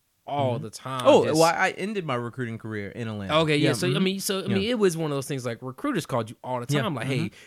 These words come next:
Speaker 1: you wanna go across the street, make ten thousand more dollars?" <laughs> "Sure," <laughs> you
Speaker 2: Mm-hmm.
Speaker 1: know, whatever. But, um, just that and just kinda, like, you, you know, to your point, like, networking, I mean, it's, um, with anything you're doing that you're in full time or that you're really immersed into, I think, I mean, the networking is, uh, is essential.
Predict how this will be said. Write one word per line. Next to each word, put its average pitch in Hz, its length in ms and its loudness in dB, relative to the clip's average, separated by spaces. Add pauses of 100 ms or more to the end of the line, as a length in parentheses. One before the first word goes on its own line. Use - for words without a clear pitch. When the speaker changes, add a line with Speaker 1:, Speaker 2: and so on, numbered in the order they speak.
(100)
Speaker 1:
you 139 120 -4
wanna 160 160 2
go 151 100 2
across 156 280 0
the 127 40 -10
street, 165 240 -4
make 160 200 -8
ten 165 180 -6
thousand 160 320 0
more 160 100 2
dollars?" 175 540 2
<laughs> 131 80 -12
"Sure," 359 500 2
<laughs> - 40 2
you 220 180 2
Speaker 2:
Mm-hmm. 214 80 2
Speaker 1:
know, 208 240 2
whatever. 208 400 2
But, 135 220 -2
um, 117 380 -4 (340)
just 202 300 -6
that 160 300 -2
and 131 120 -4
just 143 180 -8
kinda, 139 300 -4
like, 131 180 -8
you, 139 160 -14
you 135 160 -4
know, 117 60 -4
to 135 160 -6
your 110 100 -4
point, - 280 -12
like, 101 120 -10
networking, 120 540 -6
I 110 40 -6
mean, 107 220 -8
it's, 123 240 -10
um, 101 560 -8 (880)
with 135 200 -2
anything 202 380 -4
you're 101 100 -6
doing 95 380 -12
that 107 180 -10
you're 110 160 -4
in 107 140 -6
full 120 260 -8
time 123 440 -6
or 98 60 -8
that 98 220 -12
you're 104 120 -6
really 107 300 -6
immersed 107 460 -4
into, 104 340 -8
I 101 80 -16
think, 101 180 -20
I 104 40 -18
mean, 104 180 -18
the 104 80 -14
networking 107 640 -12
is, 98 160 -12
uh, 101 160 -12
is 117 140 -12
essential. 101 480 -14